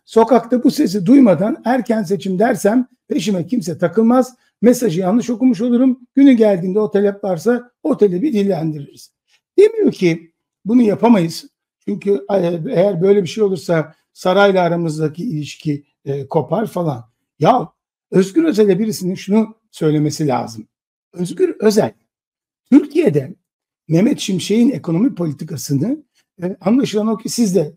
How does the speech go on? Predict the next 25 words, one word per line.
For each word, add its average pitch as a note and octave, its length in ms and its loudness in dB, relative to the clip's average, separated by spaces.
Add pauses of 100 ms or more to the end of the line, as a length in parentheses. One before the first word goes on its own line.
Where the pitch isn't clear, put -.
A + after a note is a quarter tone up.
e, D3+ 240 -2
olumluyorsunuz. C#3+ 840 -2 (320)
Veyahut C4 560 4 (320)
bu C#4+ 200 0
batmış, F3 580 2
bataklık E3 500 -4
halindeki E3 480 -2
Türkiye'yi G3 560 -2
devralırsak G3+ 760 -2
eğer C#3+ 400 -4
biz B3+ 360 2 (420)
ayvayı G#3 380 2
yedik, G3+ 560 0 (160)
e, C3 300 -6
diyeceksiniz. C3 600 -6
Çünkü F#3 300 -2
yönetilebilir E3+ 600 -2
gibi D3+ 340 -2
değil. C#3+ 260 0 (600)
Halbuki C4 560 4 (280)
bana C#4+ 220 6
sürekli, A3 680 0
e, E3 280 -4
bu G#3 100 6
arada F#3+ 400 4